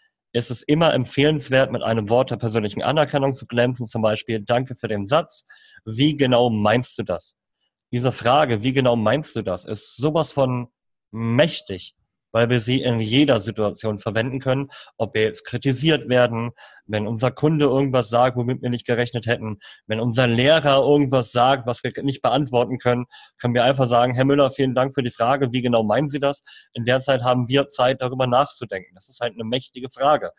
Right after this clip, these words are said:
und die Basis für eine gute Rekapitulation. Der zweite universelle Tipp ist, sich selber Ziele zu stecken. Wenn meine Gespräche keine Ziele haben oder ich sie nicht kenne,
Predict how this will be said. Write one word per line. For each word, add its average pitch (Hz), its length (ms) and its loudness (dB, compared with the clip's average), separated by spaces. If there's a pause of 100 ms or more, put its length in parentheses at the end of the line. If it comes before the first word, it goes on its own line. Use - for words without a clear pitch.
(300)
und 123 280 -6 (140)
die 127 140 -6
Basis 123 400 2
für 131 120 -4
eine 117 160 -4
gute 120 280 -6
Rekapitulation. 120 920 -6 (920)
Der 131 140 0
zweite 151 420 0
universelle 139 640 0
Tipp 160 260 -8 (1120)
ist, 147 400 -4
sich 123 280 -4
selber 135 440 2
Ziele 175 380 -2
zu - 200 -8
stecken. 104 480 -8 (760)
Wenn 139 280 2
meine 147 280 4
Gespräche 139 540 -2
keine 127 320 -2
Ziele 117 460 -2
haben 139 580 0 (360)
oder 120 240 0
ich 123 160 -6
sie 127 120 -4
nicht 117 280 -6
kenne, 139 420 -2